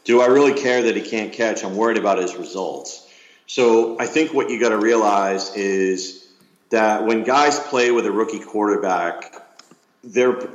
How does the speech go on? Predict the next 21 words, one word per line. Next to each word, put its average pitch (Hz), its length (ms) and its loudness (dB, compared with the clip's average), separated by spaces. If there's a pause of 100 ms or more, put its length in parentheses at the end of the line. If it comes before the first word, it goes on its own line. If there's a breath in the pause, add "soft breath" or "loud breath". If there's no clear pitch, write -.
(540)
their 131 180 2
fantasy 107 440 -2
production 92 420 -2
is 85 140 -10
gonna 85 160 -10
suffer. - 580 -6
It's 107 260 -2
not, 131 440 -2 (540 loud breath)
Jordan 160 260 4
Howard 120 360 2
didn't 117 200 2
become 107 320 -4
a 90 60 -4
worse 98 360 -2
player. 110 580 0
It's 110 200 -6
just 117 200 2
his 117 220 0
situation 156 640 -2
got 80 220 -8
worse. - 440 -10